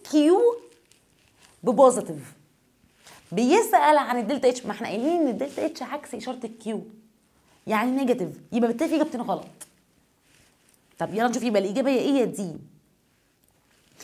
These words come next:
طب اطلع بقى بالكروس مالتيبليكيشن بتاعك عشان هو عايز وان مول،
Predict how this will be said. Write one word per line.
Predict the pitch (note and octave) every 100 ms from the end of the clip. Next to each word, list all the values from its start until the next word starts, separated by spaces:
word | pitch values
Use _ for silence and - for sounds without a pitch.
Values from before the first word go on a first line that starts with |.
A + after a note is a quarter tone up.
| F3+ E3+ -
طب | F3+ F3+ -
اطلع | A#3 A#3 A#3
بقى | G3+ A#3
بالكروس | G#3+ - A#3+
مالتيبليكيشن | B3 A3+ G3+ G#3 B3
بتاعك | A3 G#3 F#3 D3+ -
عشان | D#3+ G3
هو | A3+
عايز | A#3 C4
وان | D4 D4
مول، | D4 B3